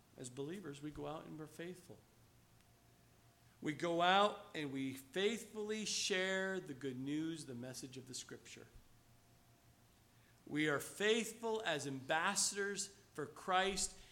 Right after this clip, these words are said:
and we share that good news. We don't share something we've created or what the world created or what that world offers. And we just share what God has given us by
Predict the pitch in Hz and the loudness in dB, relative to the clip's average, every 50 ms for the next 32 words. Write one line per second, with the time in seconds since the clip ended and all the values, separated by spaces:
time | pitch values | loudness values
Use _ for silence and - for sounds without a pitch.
0 | - - - - 143 139 135 135 131 - - - - - 185 185 190 196 196 196 | -18 -12 -8 -4 -4 -4 -4 -4 -4 -2 0 0 2 2 4 4 4 6 6 4
1 | 196 196 190 190 190 190 - - 160 139 131 123 123 135 143 131 127 135 147 165 | 4 2 0 -2 -4 -6 -8 -6 -6 -6 -6 -6 -4 -4 -2 -2 -2 -2 -2 0
2 | 175 175 175 175 175 156 - - - - - - - 135 127 120 120 151 160 165 | 0 0 0 -2 -2 -4 -8 -10 -14 -20 -16 -10 -8 -8 -8 -6 -4 -2 0 0
3 | 185 185 - - - - - 170 165 160 160 160 160 156 147 156 - - - - | 0 -2 -2 -2 -2 0 0 2 4 4 4 4 4 2 0 -2 -8 -16 -18 -14
4 | - - - - 160 135 143 139 131 127 127 151 185 190 190 - - - 185 180 | -6 -4 -2 -2 -2 -2 -4 -6 -4 -4 -2 -2 -2 -4 -4 -6 -4 0 2 4
5 | 175 175 180 180 170 170 147 127 127 127 120 127 123 123 135 156 180 185 185 175 | 4 4 4 2 2 0 -2 -4 -4 -6 -6 -6 -6 -4 0 2 2 2 2 0
6 | - - - 180 175 170 170 170 170 170 170 160 156 127 123 139 135 135 - - | -4 -4 -2 -2 0 2 2 2 4 2 2 2 0 -2 -2 -2 -4 -2 -4 -6
7 | 123 - - 156 156 170 175 185 185 180 170 175 165 165 165 165 156 160 - 170 | -6 -6 -4 -2 0 2 2 2 2 2 0 0 0 2 4 4 2 0 -2 -2
8 | 165 165 165 160 151 156 143 139 - - - - - - - - - - 139 139 | -2 0 0 -2 -2 -4 -6 -8 -10 -12 -14 -20 -20 -20 -20 -20 -12 -8 -6 -6
9 | 131 131 - - - 156 170 175 180 185 175 - - - - - - - - - | -6 -6 -4 -2 2 4 4 4 4 4 0 -2 -6 -6 -6 -2 -2 0 0 2
10 | 175 156 143 131 131 127 127 120 - - - - - - - - - 131 120 117 | 2 2 2 2 2 0 -2 -2 -4 -8 -20 -20 -20 -20 -18 -12 -12 -10 -6 -4
11 | 131 127 127 127 127 123 123 120 120 - 123 120 117 117 113 107 - - - - | -2 -2 0 0 -2 -2 -4 -6 -6 -6 -6 -6 -6 -6 -8 -8 -10 -12 -12 -14
12 | - - - - | -18 -18 -16 -14